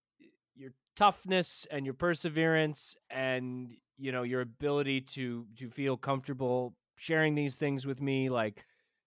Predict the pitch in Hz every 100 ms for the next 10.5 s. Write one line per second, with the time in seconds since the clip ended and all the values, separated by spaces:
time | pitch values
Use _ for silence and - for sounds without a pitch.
0 | _ _ - 131 - 147 139 123 131 123
1 | 131 120 135 131 131 127 123 135 135 131
2 | 123 135 175 170 139 - 143 160 196 202
3 | - 220 233 254 190 190 175 156 - _
4 | _ - 170 233 - 240 208 196 214 196
5 | 180 170 160 156 - _ _ _ _ _
6 | _ - 190 185 180 180 180 - 165 165
7 | 165 160 165 165 165 185 170 185 151 175
8 | - 196 151 131 175 240 135 - 160 170
9 | 147 160 220 190 117 139 151 165 175 214
10 | - 175 220 277